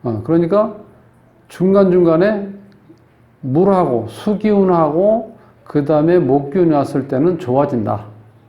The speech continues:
그래서 지금 큰 틀에서 보면 이때부터 이미 조금씩 나한테 내가 새로운 길을, 그렇게 힘들게 살아왔지만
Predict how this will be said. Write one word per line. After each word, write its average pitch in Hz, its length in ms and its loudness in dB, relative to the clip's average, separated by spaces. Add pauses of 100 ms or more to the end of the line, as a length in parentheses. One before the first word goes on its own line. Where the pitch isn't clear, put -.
(120)
그래서 135 220 -4
지금 143 680 -2
큰 233 260 0
틀에서 208 340 2
보면 160 360 2
이때부터 165 500 0
이미 185 420 0 (300)
조금씩 196 520 0
나한테 147 640 0 (540)
내가 139 240 0
새로운 196 520 2
길을, 120 440 -2 (600)
그렇게 160 260 -4
힘들게 190 760 0
살아왔지만 170 840 -2